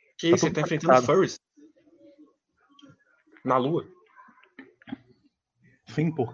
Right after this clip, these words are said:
Speaker 2: quinze capítulos já.
Speaker 1: É,
Speaker 2: Já
Speaker 1: sim,
Speaker 2: to-,
Speaker 1: mas
Speaker 2: todas, todas as páginas são ele dando um hit kill em alguém.
Speaker 1: É porque não, ele não tem o que contar, né? Ele só queria mostrar que tem, tem piratas na Lua, e aí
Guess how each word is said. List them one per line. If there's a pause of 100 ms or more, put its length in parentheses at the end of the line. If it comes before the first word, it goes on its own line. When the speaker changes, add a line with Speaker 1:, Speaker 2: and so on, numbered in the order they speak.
(140)
Speaker 2:
quinze
capítulos
já. (1200)
Speaker 1:
É,
Speaker 2:
Já
Speaker 1:
sim,
Speaker 2:
to-,
Speaker 1:
mas
Speaker 2:
todas,
todas
as
páginas
são
ele
dando
um
hit
kill
em
alguém. (600)
Speaker 1:
É
porque
não, (100)
ele
não
tem
o
que
contar,
né?
Ele
só
queria
mostrar
que
tem, (840)
tem
piratas
na
Lua,
e
aí